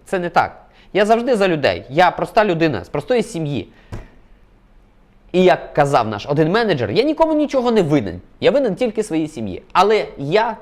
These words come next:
так сказати не можу, тому що я вважаю себе інакшою людиною. І мені здається, що я повинен нести цей тягар. Так, це тягар. Тому що ніхто не може повторити того,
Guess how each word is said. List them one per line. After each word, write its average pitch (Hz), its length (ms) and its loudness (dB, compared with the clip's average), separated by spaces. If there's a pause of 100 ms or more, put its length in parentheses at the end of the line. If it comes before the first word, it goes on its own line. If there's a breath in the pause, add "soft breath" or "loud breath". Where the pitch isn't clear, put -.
так 127 140 -2
сказати 117 480 -2
не 131 120 0
можу, 131 400 -4
тому 127 180 -10
що 120 220 -4 (360 loud breath)
я 156 160 2
вважаю 147 320 2
себе 120 400 -2 (300)
інакшою 156 440 -2
людиною. 90 420 -8 (200)
І 147 100 -2
мені 226 200 2
здається, 131 460 -2
що - 160 -8
я 139 300 2 (1400 loud breath)
повинен 185 560 2
нести 147 460 0 (140)
цей 147 160 2
тягар. 190 440 2 (1500)
Так, 113 240 0
це 143 100 -2
тягар. 135 420 0 (2000 soft breath)
Тому 175 200 4
що 196 140 0
ніхто 214 460 2
не 139 100 -2
може 147 240 0
повторити 127 440 0
того, 160 360 0